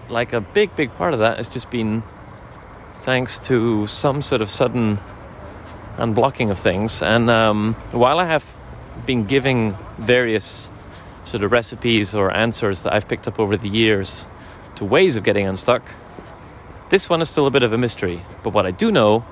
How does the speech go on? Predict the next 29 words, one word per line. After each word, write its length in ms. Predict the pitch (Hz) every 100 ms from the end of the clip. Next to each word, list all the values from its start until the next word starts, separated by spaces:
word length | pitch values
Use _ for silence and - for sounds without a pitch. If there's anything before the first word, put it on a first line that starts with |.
| - - - - -
is 100 | 98
that 160 | -
at 100 | -
its 140 | 139 -
heart 340 | - 120 113 - - - - - - - - - - - -
is 160 | - 107
this 180 | 123 120
sense 380 | - 127 127 -
of, 160 | 104
like, 380 | 117 101 98 - - - - - - - -
you 200 | 107 107
know, 440 | 107 90 87 87 92 -
you 140 | 117
only 420 | - 165 165 156
really, 500 | 117 104 98 101 101 101 - - - - - - - - - - - - - - - - - - - - -
as 160 | -
far 240 | - 113 101
as 120 | 104
we 120 | 117
know, 420 | 110 85 85 90 95 - - - -
<laughs> 920 | 120 - - - - - - 185 -
live 260 | - 104 104
once. 500 | 87 - - - - - - - - - - - - -
And 420 | 92 87 87 87 - - - - - - - - - - -
at 100 | 87
the 100 | 92
age 220 | 110 117
of 80 | 113
thirty-seven 760 | 120 110 110 107 101 104 104